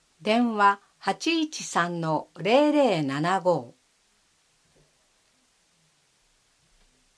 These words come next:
子ども読書活動推進計画策定委員会委員を募集。子ども読書活動の推進計画を策定するにあたり、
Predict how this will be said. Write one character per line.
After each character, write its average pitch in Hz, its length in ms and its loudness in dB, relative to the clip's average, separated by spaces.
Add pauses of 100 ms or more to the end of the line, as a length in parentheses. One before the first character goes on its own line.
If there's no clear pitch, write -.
(480)
子 233 80 0
ど 294 120 8
も 311 140 6
読 247 240 4
書 320 240 -2
活 302 320 2
動 170 440 0
推 311 300 0
進 294 360 0
計 247 240 2
画 156 440 -8 (260)
策 - 320 0
定 311 340 0
委 294 300 6
員 269 180 4
会 147 480 -6
委 285 380 4
員 160 120 -2
を 139 160 -2
募 156 140 0
集。 147 560 -6 (1500)
子 240 140 0
ど 302 120 6
も 311 140 4
読 269 200 2
書 311 220 -2
活 302 280 0
動 185 280 4
の 143 320 -4
推 302 320 -2
進 302 360 2
計 285 240 4
画 175 380 -2
を 147 160 -2
策 156 280 -8
定 285 280 4
す 269 180 -2
る 269 120 2
に 196 180 2
あ 151 100 -2
た 151 160 -4
り、 139 260 -10